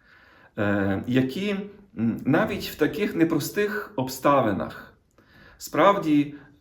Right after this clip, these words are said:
живуть взірцевим подружнім життям.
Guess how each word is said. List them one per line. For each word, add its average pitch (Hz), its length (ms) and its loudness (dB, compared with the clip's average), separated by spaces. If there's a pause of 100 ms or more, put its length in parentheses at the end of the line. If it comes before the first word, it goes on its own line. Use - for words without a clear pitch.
(100)
живуть 135 680 -2 (160)
взірцевим 143 1000 0
подружнім 110 800 0
життям. 92 580 -4